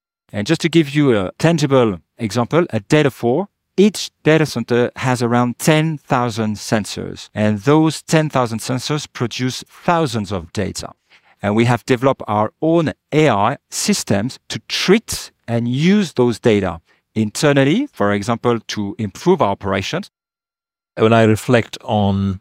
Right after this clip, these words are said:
Speaker 2: types of infrastructure we own globally, increasingly we're using sensors and other electronic methods of measuring things to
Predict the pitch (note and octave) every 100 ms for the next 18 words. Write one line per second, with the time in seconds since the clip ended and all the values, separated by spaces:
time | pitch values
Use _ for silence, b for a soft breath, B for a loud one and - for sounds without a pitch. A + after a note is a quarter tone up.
0 | - - A2+ - G2+ G#2 D3 - A2+ -
1 | G#2+ G#2 G#2+ G2+ G2 F2+ - G#2 F#2+ F#2
2 | F2+ F#2 _ _ _ _ - D#3+ D3 C#3+
3 | D3+ - C#3+ C3 A2+ G#2+ G#2+ A2 A2 G#2+
4 | A2+ G2+ G#2+ G2+ G2 F#2 b b - -
5 | A2+ G#2 - G2+ G2 F#2 F#2+ - - -
6 | A2 G2 F#2+ F#2 - B B - C3+ A#2
7 | G#2+ G#2 G#2 - B2 A#2 F#2+ _ - A2
8 | A2 - G#2+ - F#2+ F2+ F#2+ F#2 A2 A2+
9 | A#2 A2 A2 - - G2+ F#2+